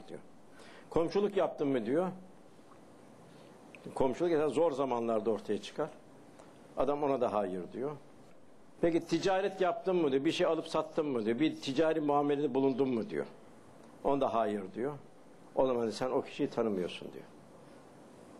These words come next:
Hep bunlar bizim için ölçüler. İslam'ın güzellikleri. Yine Ömer radıyallahu anh'ın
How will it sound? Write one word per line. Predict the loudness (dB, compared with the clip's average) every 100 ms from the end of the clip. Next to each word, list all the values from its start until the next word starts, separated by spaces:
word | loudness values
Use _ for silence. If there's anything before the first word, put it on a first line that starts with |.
| -20 -20 -2
Hep | -2 0
bunlar | 0 0 0
bizim | 0 0 2
için | 0 0 -2 -2 -10 -18 -20 -20 -20 -20 -20 -20 0
ölçüler. | 0 2 0 2 0 -2 -10 -12 -20 -20 -20 -2
İslam'ın | 0 2 2 2 0
güzellikleri. | 0 0 0 2 2 2 -2 -12 -20 -20 -20 -20 -20 -20 -20 -20 -20 -20 -20 -20 -20 -20 -20 -20 -20 -20 -20 -20 -20 -2
Yine | 2 2 2 -2 -8 -20 -20 -20 -12 0
Ömer | 2 4 2
radıyallahu | 0 2 2 2 2
anh'ın | 2 0 0 -2